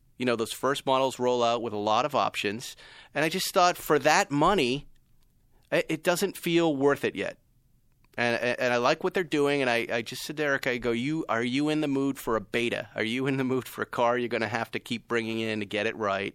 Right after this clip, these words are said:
and to support this thing, which we support?" And she said, "No, I can't, I can't handle it."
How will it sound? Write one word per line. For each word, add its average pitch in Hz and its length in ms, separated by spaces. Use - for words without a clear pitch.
and 101 220
to 101 140
support 139 500
this 104 200
thing, 110 260
which - 180
we 107 140
support?" - 500
And 101 100
she - 120
said, 104 160
"No, 107 220
I 110 60
can't, - 220
I 107 60
can't 113 220
handle 104 280
it." - 180